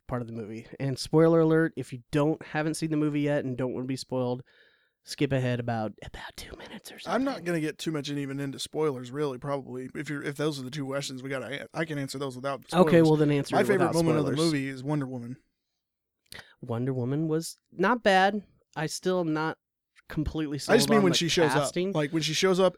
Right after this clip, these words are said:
Speaker 2: in the armor and is, like, being Wonder Woman in quotation marks, that was my favorite part of the movie.
Speaker 1: It was a
Speaker 2: Which
Speaker 1: good
Speaker 2: is
Speaker 1: part
Speaker 2: kinda
Speaker 1: of the
Speaker 2: funny when
Speaker 1: movie.
Speaker 2: you think about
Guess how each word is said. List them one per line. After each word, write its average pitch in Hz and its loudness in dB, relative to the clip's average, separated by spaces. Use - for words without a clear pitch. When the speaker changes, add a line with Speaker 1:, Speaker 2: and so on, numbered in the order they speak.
Speaker 2:
in 175 0
the 151 -4
armor 165 0
and 143 -2
is, 143 -2
like, 139 -4
being 151 0
Wonder 147 -4
Woman 151 -2
in 143 -4
quotation 143 -4
marks, 165 -4
that 151 0
was 165 -2
my 156 0
favorite 151 -2
part 147 0
of 139 0
the 131 -2
movie. 143 0
Speaker 1:
It 196 2
was 214 8
a - 12
Speaker 2:
Which 185 10
Speaker 1:
good 202 10
Speaker 2:
is 196 6
Speaker 1:
part 190 6
Speaker 2:
kinda 185 8
Speaker 1:
of 175 4
the 165 2
Speaker 2:
funny 156 8
when 165 6
Speaker 1:
movie. 156 4
Speaker 2:
you 151 2
think 160 -2
about 147 0